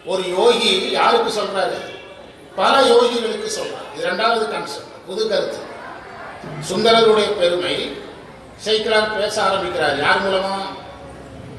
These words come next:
உபமன்யு முனிவமா இந்த கதையை கேட்டுட்டு இருந்தவர் சரியவாதியா, கிரியவாதியா, யோகவாதியா, ஞானவாதியா? அப்போ, அஹ்,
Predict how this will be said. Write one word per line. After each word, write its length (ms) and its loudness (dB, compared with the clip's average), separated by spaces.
உபமன்யு 300 6
முனிவமா 600 2
இந்த 200 2
கதையை 320 4
கேட்டுட்டு 320 -2
இருந்தவர் 320 -2
சரியவாதியா, 800 0
கிரியவாதியா, 500 2
யோகவாதியா, 600 0
ஞானவாதியா? 500 0
அப்போ, 500 6
அஹ், 160 0